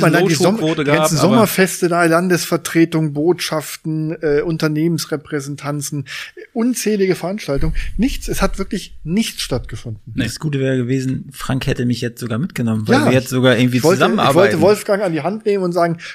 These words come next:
Speaker 2: „Komm, jetzt lernst du mal die große, weite Welt kennen.“ Ja, das Ein-,
Speaker 1: Ja.
Speaker 2: das Einzige ist ja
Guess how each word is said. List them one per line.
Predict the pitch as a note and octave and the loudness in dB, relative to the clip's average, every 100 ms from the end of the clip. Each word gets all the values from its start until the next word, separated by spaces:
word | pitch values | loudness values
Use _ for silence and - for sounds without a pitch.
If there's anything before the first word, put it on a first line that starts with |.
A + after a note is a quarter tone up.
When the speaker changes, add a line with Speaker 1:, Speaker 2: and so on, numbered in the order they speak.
| - | 0
Speaker 2:
„Komm, | F3+ F#3+ F#3 - - - | 0 0 -4 -14 -14 -10
jetzt | - | -2
lernst | D#3 E3 E3 | 0 0 0
du | |
mal | D#3+ D3+ | -2 -2
die | C#3+ | -2
große, | C#3+ G3+ A3+ E3 | 2 4 4 4
weite | E3+ F3+ F3 E3 C#3 | 4 4 4 4 4
Welt | D#3+ G3 | 2 2
kennen.“ | - F#3 F3+ E3 | 0 0 0 -2
Ja, | D3+ - - - | -2 -4 -12 -18
das | E3 - | -18 -8
Ein-, | E3 - | -4 -2
Speaker 1:
Ja. | G3 - | -2 -4
Speaker 2:
das | - | -6
Einzige | D#3+ D#3+ D#3+ | -4 -2 0
ist | C#3+ | 2
ja | D3 - | 4 4